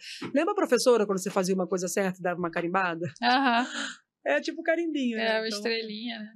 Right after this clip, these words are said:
Speaker 1: ah, eu faço pra todo mundo agora o... o tatuagem. E agora eu não dou mais o kit só pra quem são os trinta primeiros. Fechou a fidelidade até final de janeiro,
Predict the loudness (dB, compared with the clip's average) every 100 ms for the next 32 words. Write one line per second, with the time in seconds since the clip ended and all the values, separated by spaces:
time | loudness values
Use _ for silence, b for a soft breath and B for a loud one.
0 | 4 4 6 2 0 0 0 -2 0 -2
1 | 0 0 0 0 -2 -4 -8 -12 _ _
2 | -6 -2 2 2 4 4 6 6 6 4
3 | 6 4 4 -2 -2 -6 -8 -8 -6 -4
4 | -6 -8 -4 -4 -2 -4 -4 -4 -6 -6
5 | -2 -2 0 -2 -2 -2 0 0 0 -4
6 | -2 -4 -2 -2 2 0 0 -4 -4 -2
7 | -2 -2 -2 -4